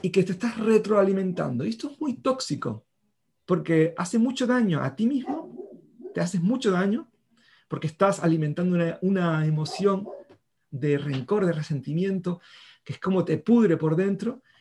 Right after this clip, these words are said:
y lo que sale de ti desde esa energía tampoco es muy atractivo para el otro,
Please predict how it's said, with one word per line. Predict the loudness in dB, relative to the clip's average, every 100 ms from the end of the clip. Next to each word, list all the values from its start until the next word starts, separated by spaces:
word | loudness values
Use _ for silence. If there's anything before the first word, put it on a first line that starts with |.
| _ _ _
y | 2
lo | 4
que | 4 2
sale | 0 0
de | 0 -2
ti | 0 0
desde | 2 2 2 2
esa | 2 0
energía | 0 -2 -6 -6 -6 -12 _ _ _
tampoco | -2 0 0
es | 0
muy | 2
atractivo | 2 2 -2 -2 0 2 2
para | 0
el | 0
otro, | -2 -4 -10